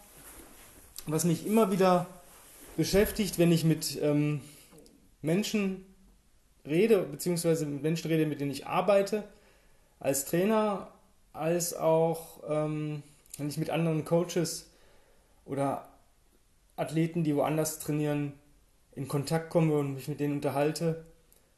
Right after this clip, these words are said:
Und es geht um das Thema Loslassen. Und das ist mir ein sehr, sehr wichtiges Thema nochmal. Und zwar Loslassen in diesen Gedanken, was man uns so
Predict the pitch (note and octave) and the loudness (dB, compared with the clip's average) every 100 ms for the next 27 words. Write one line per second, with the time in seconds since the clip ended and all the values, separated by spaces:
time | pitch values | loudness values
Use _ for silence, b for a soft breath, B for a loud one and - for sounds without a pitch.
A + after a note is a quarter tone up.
0 | b _ _ C#3 D3 - F#3 F#3 F3 E3 | b _ _ -8 -4 0 0 0 -2 -4
1 | - F#3 F3 F3+ G3+ - B2+ A#2+ - A#2+ | -2 2 4 6 6 6 2 2 -2 -8
2 | B2 - _ B2+ C#3 C#3+ - - - - | -12 -18 _ -8 -4 -2 -2 -4 -8 -18
3 | _ - E3 F3+ F3+ E3+ E3 F3+ F#3 F3 | _ -6 -2 2 4 4 4 4 4 2
4 | D#3+ F3+ - D#3+ C#3+ - D3+ D#3 D3+ C#3+ | 2 -2 -4 -2 -2 -4 -2 -2 -2 -4
5 | D3+ D#3+ E3+ - _ _ _ _ _ _ | -2 -2 -4 -12 _ _ _ _ _ _
6 | _ _ _ _ - - D3 D#3+ D3+ D#3 | _ _ _ _ -16 -10 -2 2 4 4
7 | F3+ G3 F#3+ F#3 F#3 F3+ E3+ B B B | 2 4 2 2 -2 -6 -8 B B B
8 | B B D#3 D#3+ E3 E3 D3 D3+ D#3+ F#3 | B B -4 0 2 2 4 6 6 4
9 | E3+ F3 E3+ E3+ E3+ - _ _ _ _ | 0 -2 -2 -2 -6 -14 _ _ _ _
10 | _ _ C3+ D3+ F3 D#3+ D#3+ D#3+ D#3+ D#3 | _ _ -2 0 0 0 0 -2 0 0
11 | D#3 D#3 | 0 -4